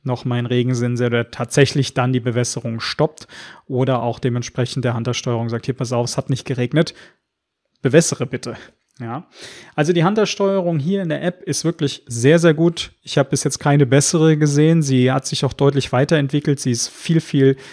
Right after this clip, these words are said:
ja, die haben sehr viel im Bereich Usability getan. Am Anfang war das deutlich schwieriger, die zu bedienen. Das hat sich mittlerweile in den letzten zwei Jahren deutlich verbessert.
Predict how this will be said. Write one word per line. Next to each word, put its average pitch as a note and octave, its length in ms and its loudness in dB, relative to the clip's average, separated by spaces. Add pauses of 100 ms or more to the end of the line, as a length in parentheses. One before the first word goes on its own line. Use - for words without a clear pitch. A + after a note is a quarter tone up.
(480)
ja, B2+ 440 2
die D3 120 2
haben C#3+ 120 4
sehr D3 240 4
viel D#3 180 -2
im C#3+ 140 0
Bereich C3+ 280 -2
Usability D3+ 580 0
getan. C#3+ 360 0
Am C3 80 0
Anfang C3+ 320 -2
war C3+ 80 2
das - 180 -6
deutlich C#3+ 400 0
schwieriger, D3 460 0
die C3+ 120 0
zu - 180 -6
bedienen. B2+ 440 -4 (280)
Das - 180 -4
hat C3 140 0
sich - 160 -2
mittlerweile C3 480 2
in B2+ 60 2
den B2 40 0
letzten B2 240 -2
zwei B2+ 240 -4
Jahren B2 300 -6
deutlich D3 460 -4
verbessert. C3 520 -4